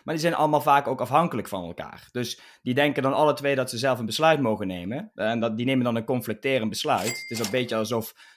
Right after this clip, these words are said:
twee kinderen, eh, ruzie zijn te maken om hetzelfde speelgoed. En die moeten dan naar papa of mama gaan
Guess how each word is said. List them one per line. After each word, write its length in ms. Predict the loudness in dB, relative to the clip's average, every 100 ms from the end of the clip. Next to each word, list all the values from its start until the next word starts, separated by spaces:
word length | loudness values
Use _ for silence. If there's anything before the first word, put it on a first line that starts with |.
| -4
twee 260 | 0 0
kinderen, 640 | 4 4 4 4 2 2 0
eh, 100 | -2
ruzie 220 | -2 0
zijn 120 | 0
te 60 | 0
maken 220 | -2 -2
om 60 | -4
hetzelfde 320 | -2 -2 -2
speelgoed. 560 | -4 -2 -2 -4 -8 -4
En 100 | -2
die 100 | 0
moeten 220 | -2 -2
dan 100 | -2
naar 120 | 2
papa 260 | 2 2 0
of 80 |
mama 280 | 2 4 4
gaan 340 | 0 -4 -6